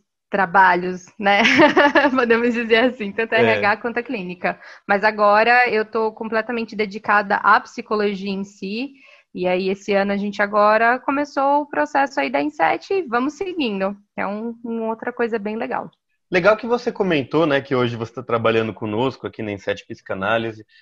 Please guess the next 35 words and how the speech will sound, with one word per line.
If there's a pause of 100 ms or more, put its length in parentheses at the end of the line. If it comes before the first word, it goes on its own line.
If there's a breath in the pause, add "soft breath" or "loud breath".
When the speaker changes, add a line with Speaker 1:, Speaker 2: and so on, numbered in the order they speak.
(320 soft breath)
Speaker 2:
Vamos,
então,
pegar
esse
gancho (200)
e
fazer
a
pergunta
que
a
gente
tá
fazendo
para
todos
os
cofundadores
da
inset. (280)
Speaker 1:
<laughs>
Speaker 2:
Qual
a
sua
motivação
principal
pra
entrar
nesse
grupo
e
trabalhar
com
a
gente?